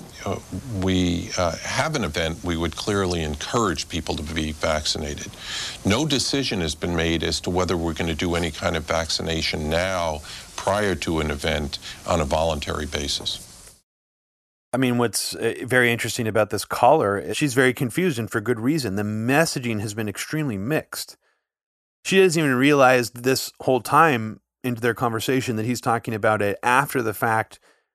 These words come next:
Speaker 2: smallpox response plan. Because the media has sort of been guiding people towards this idea that this is going to be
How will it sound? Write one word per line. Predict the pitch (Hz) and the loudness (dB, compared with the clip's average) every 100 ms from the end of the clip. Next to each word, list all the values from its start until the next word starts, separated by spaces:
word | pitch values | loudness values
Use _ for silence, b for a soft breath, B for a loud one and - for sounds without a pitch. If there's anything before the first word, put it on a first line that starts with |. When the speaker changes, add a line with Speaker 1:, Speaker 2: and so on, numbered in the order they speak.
| _ _ | _ _
Speaker 2:
smallpox | - 139 135 127 120 107 - | 0 4 4 6 4 4 0
response | 98 - 117 123 | -6 -2 -2 -2
plan. | - 95 76 80 _ _ _ _ _ _ _ _ _ _ _ - | -6 -10 -10 -14 _ _ _ _ _ _ _ _ _ _ _ -6
Because | 131 160 | 2 2
the | 127 | 4
media | 135 160 240 202 151 | 2 2 4 4 4
has | 139 | 4
sort | 156 | 2
of | 147 | 2
been | 139 135 | 2 0
guiding | 117 127 196 190 | 4 4 4 0
people | 139 127 127 | -2 -2 -2
towards | 120 127 123 | -2 0 0
this | 113 110 | -2 -4
idea | 117 117 120 | -2 0 0
that | 117 101 | 0 0
this | 123 117 | 0 0
is | - 185 | 0 0
going | 170 160 120 | 2 0 0
to | 104 | -2
be | 104 101 | -2 -2